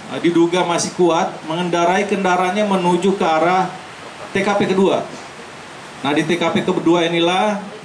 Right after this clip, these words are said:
diduga korban kemudian tidak kuat dan berhenti di situ. Dan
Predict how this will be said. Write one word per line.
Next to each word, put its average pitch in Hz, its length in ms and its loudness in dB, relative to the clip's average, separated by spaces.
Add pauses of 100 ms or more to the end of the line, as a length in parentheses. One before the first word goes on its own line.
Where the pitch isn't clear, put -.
(260)
diduga 160 400 4
korban 165 480 2
kemudian 151 840 0 (300)
tidak 156 320 -2
kuat 170 320 2 (320)
dan 143 320 -2
berhenti 151 400 0
di 147 80 0
situ. 165 560 2 (840)
Dan 196 480 0